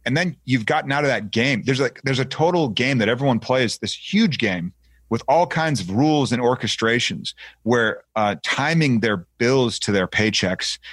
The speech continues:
and doing this, like, song and dance and, like, sticky notes in places and, and just like, "What about this?" And then you're sharing money with a partner. And it's like, "Well, did you spend that there? Oh, that was for this bill." It's this weird song and dance. And it, it adds no value. I mean, if you think about the value of paying your electricity bill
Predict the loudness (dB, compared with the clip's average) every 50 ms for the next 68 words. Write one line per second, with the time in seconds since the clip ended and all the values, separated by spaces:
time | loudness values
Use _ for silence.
0 | -10 -4 0 2 2 2 2 2 0 0 -2 -2 -2 0 0 0 0 2 2 2
1 | 2 2 2 2 2 2 0 0 -2 0 -2 -2 -2 -4 -10 -20 _ -18 -4 -2
2 | -2 -2 0 -2 -4 -2 -2 -2 -2 0 2 2 2 0 -2 -2 -4 -4 -4 -2
3 | -2 -2 0 -2 -4 -6 -6 -6 -6 -4 -2 -2 -2 -4 -4 -12 -18 -18 -10 _
4 | -4 -2 0 0 -2 0 -2 -2 0 0 0 0 0 -2 -2 -2 -2 -2 -2 -2
5 | 0 0 0 0 0 2 2 2 2 2 2 2 2 4 4 2 4 4 2 2
6 | 2 0 -2 -4 -2 0 0 2 2 2 2 2 2 2 0 -2 0 0 -2 0
7 | 0 0 -2 -2 -2 -2 0 0 -2 0 0 0 2 2 2 2 0 0 0 -2
8 | -2 0 0 0 0 -2 -2 0 2 2 2 0 0 -6 -20 _ _ _ -4 -2
9 | -2 -2 -2 -4 -6 -10 -20 _ -16 -6 -2 0 2 2 2 0 0 0 2 2
10 | 4 4 2 4 4 2 2 0 -2 -6 -6 -4 -2 -2 -2 -4 -4 _ -2 0
11 | 0 -2 -2 0 0 2 2 2 2 2 0 0 2 0 0 0 0 0 0 0
12 | 0 -2 -2 -2 -2 0 0 2 0 0 -2 -8 -20 -20 _ _ -4 -2 0 0
13 | 0 2 2 2 2 2 0 -2 -2 0 2 2 4 4 4 2 2 0 0 -2
14 | -2 -2 0 -2 -2 0 2 0 0 0 -2 -4